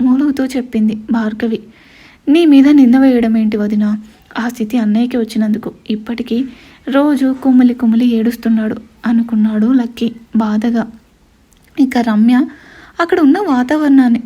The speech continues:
మార్చాలి అన్న ఉద్దేశంతో, "అరే, అయినా మన లిటిల్ ప్రిన్సెస్ మన ఇంటికి వచ్చిన రోజు ఇలా ఏడుస్తారా ఎవరైనా? ఇది మనం సెలబ్రేట్ చేసుకోవాల్సిన టైం," అంటూ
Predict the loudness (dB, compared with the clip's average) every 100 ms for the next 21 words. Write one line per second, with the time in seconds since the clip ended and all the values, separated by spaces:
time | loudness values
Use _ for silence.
0 | -4 -4 -4 -4 -4 -2 -2 -2 -2 -2
1 | 0 -2 -2 -4 -10 -20 -18 -8 -4 -2
2 | -2 -6 -10 -20 -4 0 0 0 -4 -2
3 | 0 -2 -4 -2 -2 -2 -4 0 0 0
4 | -2 -4 -6 -4 -2 -2 -4 -6 -8 -4
5 | -2 -2 -2 -4 -4 -4 -4 -4 -4 -4
6 | -4 -8 -20 -20 -6 -6 -4 -2 -2 0
7 | -2 -2 -4 -6 -6 -6 -6 -4 -2 -4
8 | -4 -6 -8 -12 -4 -2 0 0 -2